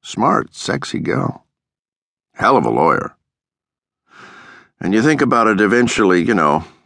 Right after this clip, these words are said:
the actual event. I think I'm jaded, but Jesus. Some cretin breaks in there. And that's how she ends up.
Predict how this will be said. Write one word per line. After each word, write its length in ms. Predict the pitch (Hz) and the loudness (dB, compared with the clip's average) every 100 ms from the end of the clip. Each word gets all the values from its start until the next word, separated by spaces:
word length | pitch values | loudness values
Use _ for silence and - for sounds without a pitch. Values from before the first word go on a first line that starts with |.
| _ _ | _ _
the 140 | - | -2
actual 400 | 87 95 - 80 | 0 0 -2 0
event. 440 | 76 92 117 107 - - _ _ _ _ _ _ _ _ _ _ _ - | 0 2 0 -2 -6 -14 _ _ _ _ _ _ _ _ _ _ _ -10
I 80 | |
think 160 | 69 71 | -8 -6
I'm 140 | 62 | -6
jaded, 540 | 95 62 64 55 50 - | -6 -4 -2 -2 -6 -10
but 160 | 50 _ _ _ _ _ _ - | -18 _ _ _ _ _ _ -16
Jesus. 560 | - 98 - - - _ _ _ _ _ _ _ _ | -10 -8 -8 -12 -20 _ _ _ _ _ _ _ _
Some 300 | - 52 53 - | -12 -8 -8 -10
cretin 460 | - 67 - - - | -6 -6 -6 -12 -14
breaks 420 | 60 60 - - | -8 -6 -6 -8
in 180 | 52 50 | -6 -6
there. 280 | 50 50 - _ _ _ _ _ - | -10 -16 -20 _ _ _ _ _ -12
And 140 | 64 | -4
that's 160 | 76 71 | -2 -2
how 100 | 64 | -4
she 260 | - 60 | -4 -6
ends 220 | 57 52 50 | -4 -4 -6
up. 160 | - | -10